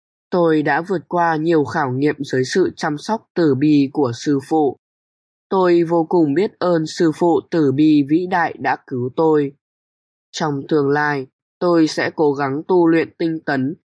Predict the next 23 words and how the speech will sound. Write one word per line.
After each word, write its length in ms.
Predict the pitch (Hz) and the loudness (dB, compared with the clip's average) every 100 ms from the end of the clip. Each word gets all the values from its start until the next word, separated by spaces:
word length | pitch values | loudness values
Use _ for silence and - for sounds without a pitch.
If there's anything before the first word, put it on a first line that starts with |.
| _ _ - | _ _ -4
loại 220 | 185 175 | -2 -2
bỏ 320 | 180 175 175 - | 0 0 0 -2
tâm 200 | 170 156 | -4 -4
ham 260 | 170 165 147 | -4 -4 -4
chơi, 400 | - 165 156 143 - _ _ | -2 2 2 0 -6 _ _
ham 280 | - 180 156 | -6 -4 -4
ăn 440 | 147 156 151 151 175 | -2 -2 -2 -6 -4
và 240 | 170 151 139 | -2 0 0
nhiều 260 | 147 139 123 | 2 2 0
tầm 260 | 147 139 127 | -2 -2 -2
châm 160 | 160 175 | -4 -6
trước 220 | 160 220 226 220 | -4 -4 -2 -2
khác, 220 | 220 240 _ _ _ - | -2 -2 _ _ _ -8
vân 240 | 160 147 | -6 -4
vân, 300 | 139 165 147 151 _ _ _ _ | -2 -2 -2 -6 _ _ _ _
để 300 | 196 185 170 156 | 0 2 2 2
trở 220 | 175 147 | -2 0
thành 380 | 170 151 147 151 | 0 0 0 0
một 160 | 139 | 0
đệ 180 | - 147 - | 0 -4 -2
tử 220 | 180 151 | 2 2
Đại 240 | 131 127 143 - | 2 -2 -4 -6
Pháp 180 | 233 | -6